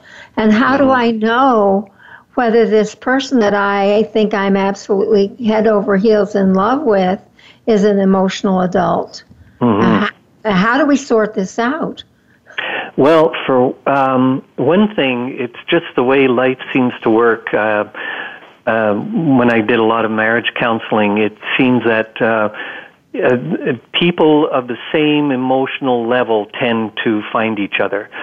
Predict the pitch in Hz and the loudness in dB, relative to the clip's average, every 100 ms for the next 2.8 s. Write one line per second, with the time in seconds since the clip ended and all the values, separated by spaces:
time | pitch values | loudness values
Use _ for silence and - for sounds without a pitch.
0 | - - - 120 117 123 - 131 143 127 | -10 -6 0 2 4 2 0 2 2 0
1 | - 131 127 113 107 117 - 131 160 170 | 0 0 0 0 0 -2 -4 -2 0 0
2 | 143 - 123 - 135 123 113 | 0 -2 -4 -2 0 2 2